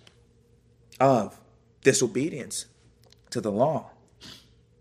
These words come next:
Now, unfortunately, many of the immediate hearers, the immediate people that Jesus came before,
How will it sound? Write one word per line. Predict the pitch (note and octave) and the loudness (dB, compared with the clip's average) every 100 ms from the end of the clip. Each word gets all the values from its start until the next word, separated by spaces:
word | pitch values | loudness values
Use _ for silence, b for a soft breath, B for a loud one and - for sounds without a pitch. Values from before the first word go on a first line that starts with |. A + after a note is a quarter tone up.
| _ _ _ _ _ _ _ _ _ _ _ _ _ _ _ _ _ _ _ _ _ _ _ _ - _ _ _ _ _ _ _ _ _ _ _ | _ _ _ _ _ _ _ _ _ _ _ _ _ _ _ _ _ _ _ _ _ _ _ _ -20 _ _ _ _ _ _ _ _ _ _ _
Now, | - D3+ C3+ - - _ _ _ - | 6 8 8 4 -10 _ _ _ 0
unfortunately, | C3 D#3 F3+ F3+ C3+ A2 G2+ F#2+ - _ _ _ _ - | 2 6 6 6 -2 -4 -6 -8 -16 _ _ _ _ 0
many | C#3 E3 G#3 F#3+ | 6 6 6 4
of | D#3+ G3+ D3 G#2 - - _ _ _ _ _ _ - - - | 4 6 4 0 -8 -20 _ _ _ _ _ _ -20 -8 8
the | D3 B2+ - - - - | 10 10 4 -18 -20 -2
immediate | E3+ D#3+ G3 A#3 A3+ A#3+ | 0 4 4 4 2 -2
hearers, | - - - C#4+ A#3+ C3+ F#2+ - | -10 -4 2 6 6 4 0 0
the | D#3+ | 2
immediate | F3 G#3+ G#3 G3+ | 4 6 6 6
people | - - C4 - B2 F#2 - - _ _ _ _ _ _ _ - | -2 -4 -4 0 0 0 -8 -20 _ _ _ _ _ _ _ 2
that | D#3 C#3+ A2 | 4 4 0
Jesus | D#3+ F#3+ D3+ A2 - - - | -2 0 0 -4 -6 -8 -10
came | - - G#3+ C4 F3+ | -12 -4 0 2 4
before, | B2 - F#2+ F#2 A2 | 2 -2 -8 -4 -6